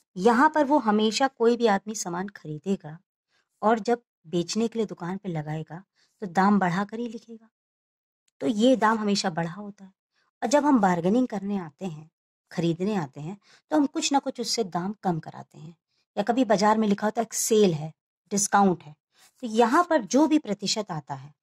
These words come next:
मान लीजिए वो क्यू परसेंट है, तो वो हमेशा घटा के होता है, और यहाँ वो बढ़ा के लिखता है, तो वो पी परसेंट हमेशा प्लस में रहता है। तो यानी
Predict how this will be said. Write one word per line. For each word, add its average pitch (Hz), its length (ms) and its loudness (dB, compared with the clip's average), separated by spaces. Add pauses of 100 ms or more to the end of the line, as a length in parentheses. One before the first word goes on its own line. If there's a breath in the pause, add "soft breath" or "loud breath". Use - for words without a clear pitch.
(520)
मान 226 180 4
लीजिए 208 300 2
वो 214 120 -2 (100)
क्यू 277 180 2
परसेंट 135 540 -6
है, - 100 -20 (920)
तो 269 40 -2
वो 302 120 4
हमेशा 226 360 2
घटा 156 360 -4
के 135 140 -16
होता - 260 -20
है, - 100 -20 (720)
और 226 140 2
यहाँ 220 260 2
वो 254 120 2
बढ़ा 170 320 0
के 277 100 -4
लिखता 262 300 -2
है, 226 140 -18 (460)
तो 285 60 0
वो 277 200 4 (280)
पी 269 140 2
परसेंट 240 460 -4
हमेशा 180 360 -4
प्लस 151 400 -6
में 135 100 -14
रहता - 280 -20
है। 160 80 -20 (880)
तो 285 40 0
यानी 311 240 6